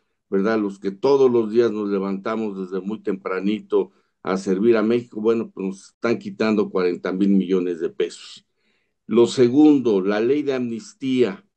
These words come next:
que también es fundamental, quiere arrobarse el presidente una facultad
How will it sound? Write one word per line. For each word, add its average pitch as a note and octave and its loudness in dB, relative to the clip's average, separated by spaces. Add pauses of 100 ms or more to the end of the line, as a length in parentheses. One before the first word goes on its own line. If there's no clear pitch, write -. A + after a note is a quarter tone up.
que G2+ -6
también A2 -2
es D3 -2
fundamental, G2+ -2 (440)
quiere C3+ 4
arrobarse A#2 -4
el G2+ -8
presidente G#2+ 2
una A#2 0
facultad G2+ -6